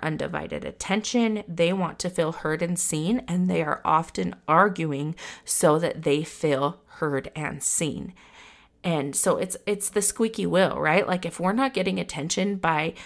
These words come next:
being good or just our normal day-to-day, I'm going to do something to get that attention that I need. So keep that in mind if your child's arguing. And that's where, like, my bonus tip comes in, which is spend time together doing something fun that doesn't involve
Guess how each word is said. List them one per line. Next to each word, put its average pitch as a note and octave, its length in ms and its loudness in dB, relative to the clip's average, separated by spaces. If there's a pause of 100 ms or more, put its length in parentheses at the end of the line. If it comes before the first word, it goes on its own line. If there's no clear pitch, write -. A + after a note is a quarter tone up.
(160)
being D#3+ 380 -4
good D3 420 0
or D#3+ 160 0
just D3+ 260 -4
our E3+ 140 -2
normal D#3 400 -2
day-to-day, D#3 720 -4
I'm A3 240 4
going G3 220 2
to F#3 120 -4
do D3+ 200 0
something D3+ 480 -6
to - 120 -8
get C#3 280 -8
that C#3+ 200 -4
attention - 520 -8
that - 140 -8
I - 120 -14
need. - 380 -16 (480)
So - 180 -2
keep D4+ 300 -4
that C4 180 6
in G3 140 2
mind D3+ 320 0
if D#3+ 100 -8
your D3+ 100 -2
child's C3+ 400 -6
arguing. C#3 540 -2 (320)
And D#3+ 400 -2
that's F3+ 340 0
where, F3+ 460 2
like, D3 220 -4
my D3 160 -4
bonus G3+ 420 2
tip - 220 -6
comes D#3+ 240 -4
in, D#3 160 -4
which D#3 180 -4
is D#3 100 -2
spend G#3 480 -2 (120)
time F3 280 -2
together D#3+ 380 -4
doing D3+ 240 -4
something E3 420 -4
fun D#3+ 360 -4
that C#3+ 160 -8
doesn't G3 340 -4
involve E3+ 640 0